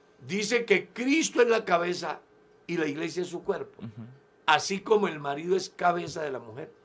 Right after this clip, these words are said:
Speaker 1: así Cristo es cabeza de la iglesia, la cual es su cuerpo y él es su salvador. Entonces nunca olvides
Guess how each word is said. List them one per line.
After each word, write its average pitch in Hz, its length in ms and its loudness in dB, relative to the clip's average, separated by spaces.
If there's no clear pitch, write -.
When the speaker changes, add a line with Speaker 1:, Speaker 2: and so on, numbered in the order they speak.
Speaker 1:
así 139 280 -2
Cristo 156 320 -14
es - 120 -10
cabeza 151 380 -4
de 139 100 -4
la 110 80 -8
iglesia, 113 420 -10
la 139 260 2
cual 160 280 2
es 156 100 -4
su 151 140 -6
cuerpo 170 480 -4
y 139 80 -2
él 143 120 0
es 139 120 -2
su 135 100 -12
salvador. 104 560 -10
Entonces 240 420 6
nunca 269 340 8
olvides 247 760 6